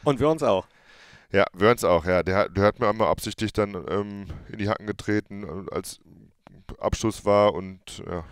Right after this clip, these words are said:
Speaker 1: Auch damals gab's noch keinen Videobeweis,
Speaker 2: Genau,
Speaker 1: ne?
Speaker 2: ja.
Speaker 1: Äh,
Speaker 2: Wäre
Speaker 1: sowas
Speaker 2: alles rote Karten heute.
Speaker 1: Ja, sowas ging heute nicht mehr,
Speaker 2: Nee,
Speaker 1: ne?
Speaker 2: nee, geht keine, keine Chance, ja.
Speaker 1: Also, äh, hat auch Vorteile.
Speaker 2: Ja.
Speaker 1: Vor allem für Stürmer.
Speaker 2: Ja, aber es hat aber auch Vorteile,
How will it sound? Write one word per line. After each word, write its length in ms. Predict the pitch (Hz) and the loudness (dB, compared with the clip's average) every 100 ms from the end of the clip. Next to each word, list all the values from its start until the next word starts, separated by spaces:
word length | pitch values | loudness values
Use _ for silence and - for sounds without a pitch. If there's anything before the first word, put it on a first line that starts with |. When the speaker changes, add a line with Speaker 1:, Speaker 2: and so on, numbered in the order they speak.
| - - - | -20 -16 -6
Speaker 1:
Auch 140 | 127 | -2
damals 420 | - 165 175 110 | 0 0 0 0
gab's 200 | - 117 | 0 -2
noch 100 | 127 | -2
keinen 240 | - 160 185 | -4 -4 0
Videobeweis, 520 | 214 104 101 92 82 | 2 4 4 0 -2
Speaker 2:
Genau, 260 | 98 92 82 | 0 0 0
Speaker 1:
ne? 60 | - - | -4 -10
Speaker 2:
ja. 140 | 92 92 | -6 -6
Speaker 1:
Äh, 40 | - | -2
Speaker 2:
Wäre 140 | 92 | 0
Speaker 1:
sowas 80 | 90 | 4
Speaker 2:
alles 260 | 123 127 107 | 4 4 4
rote 180 | 127 - | 4 6
Karten 360 | 110 110 92 | 6 6 4
heute. 320 | 87 85 85 - | 0 0 -4 -2
Speaker 1:
Ja, 120 | 139 | 0
sowas 280 | 127 135 147 | 2 2 0
ging 160 | 196 226 | 0 2
heute 220 | 120 104 | 2 0
nicht 140 | 98 92 | -4 -6
mehr, 100 | 90 | -4
Speaker 2:
Nee, 80 | 92 | -4
Speaker 1:
ne? 40 | |
Speaker 2:
nee, 80 | 85 - | -6 -12
geht 180 | - - | -16 -16
keine, 240 | - 92 90 | -14 -14 -14
keine 160 | - 101 | -12 -10
Chance, 380 | 95 90 87 92 | -8 -12 -12 -16
ja. 60 | - | -16
Speaker 1:
Also, 520 | - 104 107 113 107 - | -6 -4 0 0 0 -4
äh, 220 | 107 110 | -6 -6
hat 240 | 107 131 - | -4 -4 -4
auch 120 | 127 | -4
Vorteile. 540 | - 117 - 92 87 85 | -2 -4 -2 -2 -2 -8
Speaker 2:
Ja. 160 | - 95 - _ | -4 -4 -6 _
Speaker 1:
Vor 180 | - - | -8 -6
allem 140 | 107 | -6
für 100 | - | -8
Stürmer. 220 | 107 - 110 | -8 0 2
Speaker 2:
Ja, 60 | 143 | 4
aber 100 | 147 | 2
es 100 | 135 | -2
hat 80 | |
aber 160 | 143 139 | 2 4
auch 100 | 123 | 4
Vorteile, 760 | - 127 143 - 131 127 127 | 2 0 0 0 -2 0 -4